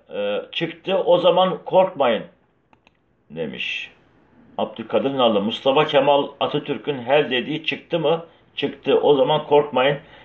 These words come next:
Türkiye Cumhuriyeti ilelebet payida kalacaktır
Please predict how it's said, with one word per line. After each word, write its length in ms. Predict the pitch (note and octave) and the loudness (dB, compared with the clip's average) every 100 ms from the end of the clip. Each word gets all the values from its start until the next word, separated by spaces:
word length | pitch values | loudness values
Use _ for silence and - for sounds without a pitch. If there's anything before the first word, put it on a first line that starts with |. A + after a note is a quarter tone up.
| _ | _
Türkiye 420 | - C#3+ - C#3 | -6 -6 -2 -2
Cumhuriyeti 680 | G#2+ B2+ B2+ B2 A#2+ D3+ C3+ - A2 | -2 -4 0 2 2 0 0 -4 -4
ilelebet 520 | C3+ D#3 A#2 D3 D3 - - | 2 4 4 2 0 -8 -4
payida 480 | A#2 B2+ C3 D3 - | 0 2 2 -2 0
kalacaktır 600 | - - - - C#3+ | 0 0 -2 -4 -8